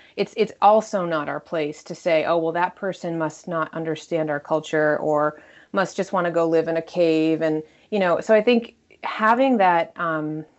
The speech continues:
just that acceptance of others, of where they are, um,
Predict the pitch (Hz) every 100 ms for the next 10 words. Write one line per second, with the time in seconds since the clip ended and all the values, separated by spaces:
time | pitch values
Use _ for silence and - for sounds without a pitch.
0 | _ _ _ - _ 208 - 262 220 -
1 | - - - 214 220 254 254 254 254 190
2 | 160 160 165 180 170 143 143 160 190 -
3 | _ _ _ - 175 156 151 156